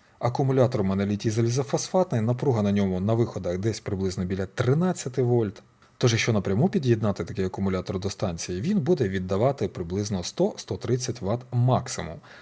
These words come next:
І, на жаль, сто — сто тридцять ватт максимум — це дуже мало, хочеться більше. І ось для того, щоб при максимальному струмі в десять ампер підняти потужність і заряджати станцію більшою потужністю, можна скористатись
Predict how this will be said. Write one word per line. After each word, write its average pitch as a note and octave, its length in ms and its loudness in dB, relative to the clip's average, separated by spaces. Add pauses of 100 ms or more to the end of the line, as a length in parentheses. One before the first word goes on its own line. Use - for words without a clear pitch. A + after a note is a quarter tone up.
(280)
І, D3 120 0
на B2+ 140 2
жаль, A2 240 2
сто — F2+ 320 -2
сто - 160 -6
тридцять F#2 420 -6
ватт A2+ 200 -2
максимум — A2 560 0
це F#2+ 440 -2
дуже A#2+ 460 -2
мало, D3+ 260 2
хочеться A#2+ 560 -2
більше. D#3+ 460 -4 (440)
І A#2 100 4
ось G#2 140 0
для G2 180 -6
того, D3 280 -2
щоб F#2 200 -4
при G2 140 -4
максимальному G#2+ 680 -2
струмі B2 360 -2
в E2+ 120 -8
десять G2+ 400 -2
ампер D#3+ 360 2 (280)
підняти C3 580 0
потужність D#3+ 640 0
і A2+ 60 2
заряджати A2+ 680 2
станцію F2+ 540 -2
більшою F#2+ 400 -2
потужністю, E3+ 640 -2 (380)
можна G#3+ 340 0
скористатись A2 680 0